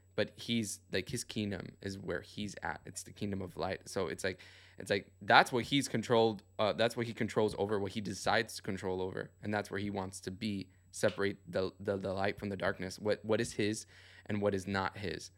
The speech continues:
and then he sends everyone out of there. So what do you think about, like, that concept of just, um, like, God not creating evil?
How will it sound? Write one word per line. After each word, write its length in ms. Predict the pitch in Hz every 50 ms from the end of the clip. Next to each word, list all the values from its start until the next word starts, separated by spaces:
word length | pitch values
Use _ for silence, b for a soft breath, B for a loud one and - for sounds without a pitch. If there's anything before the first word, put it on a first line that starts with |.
| _ -
and 80 | - 104
then 80 | 98 95
he 80 | 101
sends 280 | 92 - 95 98 95 - -
everyone 500 | - 95 98 85 92 95 95 95 95 - - - - -
out 320 | 95 92 - - - - - _ _ _ -
of 200 | 101 95 92 90
there. 300 | 87 85 82 87 - b b b b b b b -
So 100 | - 123
what 80 | 131
do 60 | 139
you 80 | 165 165
think 220 | - - 143 123
about, 320 | 120 113 110 110 101 95 -
like, 160 | 104 110 104
that 220 | - 101 - - -
concept 520 | - - 107 104 104 - - 95 - -
of 80 | 98 92
just, 300 | 92 98 95 92 - - -
um, 320 | 101 95 95 90 92 - - - - - - - - - -
like, 180 | 101 101 98
God 240 | 98 98 98 101 101
not 220 | 101 98 87 - -
creating 320 | - - 101 98 95 90
evil? 340 | - 87 101 98 78 95 101